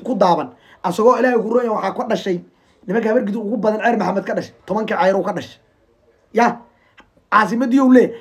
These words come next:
Haddana annagoo leh gobolka ugu weyn Galmudug, Galgaduud annagoo iska leho muduloodaha taageersan.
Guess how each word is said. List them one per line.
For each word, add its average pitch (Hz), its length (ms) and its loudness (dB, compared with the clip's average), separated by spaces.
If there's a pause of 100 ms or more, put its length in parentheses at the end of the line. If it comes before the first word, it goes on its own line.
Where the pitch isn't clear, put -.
(100)
Haddana 302 360 4 (260)
annagoo 285 560 4
leh 214 140 2 (300)
gobolka 247 500 2 (180)
ugu 302 320 6
weyn 277 180 0
Galmudug, 247 460 2 (440)
Galgaduud 220 460 4
annagoo 233 320 -2
iska 240 220 -2
leho 214 160 2
muduloodaha 190 560 2
taageersan. 139 440 -8